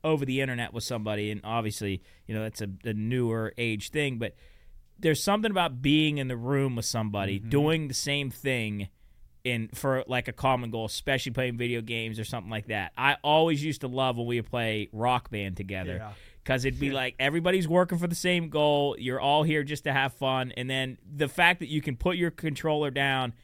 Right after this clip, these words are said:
Speaker 1: and then go run outside and play, like, Jailbreak or something, and they
Speaker 3: Mm-hmm.
Speaker 1: come right back in,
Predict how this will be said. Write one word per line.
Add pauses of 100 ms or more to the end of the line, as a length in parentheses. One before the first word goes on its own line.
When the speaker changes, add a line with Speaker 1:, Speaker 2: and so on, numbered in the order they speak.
(120)
Speaker 1:
and
then
go
run
outside
and
play,
like,
Jailbreak
or
something,
and
they
Speaker 3:
Mm-hmm.
Speaker 1:
come
right
back
in,